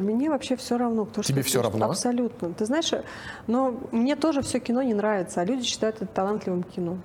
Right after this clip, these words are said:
Speaker 2: Всё кино тебе не нравится?
Speaker 1: Нет, я говорю, ну, всё кино мне не может нравиться.
Speaker 2: А,
Speaker 1: Ну, как бы,
Speaker 2: н-
Speaker 1: что есть фильмы и сериалы, которые мне не нравятся. Ну, я просто открыто не выражаю об этом свою точку зрения, ну,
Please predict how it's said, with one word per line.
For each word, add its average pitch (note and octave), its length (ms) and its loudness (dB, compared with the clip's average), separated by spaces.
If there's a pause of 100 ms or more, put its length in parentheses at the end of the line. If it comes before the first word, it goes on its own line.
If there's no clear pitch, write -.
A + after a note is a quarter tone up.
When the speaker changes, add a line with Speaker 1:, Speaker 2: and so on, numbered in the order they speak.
(320)
Speaker 2:
Всё - 260 -2
кино A#2+ 240 -2
тебе D#3+ 200 0
не F3 60 -2
нравится? E3 340 -2 (160)
Speaker 1:
Нет, A3 280 2
я A3+ 60 2
говорю, A3+ 180 2
ну, C4+ 220 2
всё - 240 2
кино C4 320 2
мне C#4 120 4
не G#3 100 4
может A#3+ 280 2
нравиться. F#3 260 4 (100)
Speaker 2:
А, - 40 4
Speaker 1:
Ну, D#4 60 2
как B3 180 4
бы, G3+ 80 0
Speaker 2:
н- - 80 -
Speaker 1:
что - 80 2
есть A#3 320 2
фильмы F#4+ 300 2
и A3 240 0
сериалы, A3 340 2
которые B3+ 320 2
мне A3+ 260 2
не G#3 140 0
нравятся. F3 480 -2 (680)
Ну, C4+ 200 4
я C#4 260 4 (120)
просто C4+ 260 2
открыто C#4 320 0
не G#3+ 80 2
выражаю A3+ 360 2
об G3+ 100 0
этом G3+ 180 -2
свою G3+ 200 0
точку G#3+ 240 0
зрения, E4+ 360 2
ну, A#3 260 2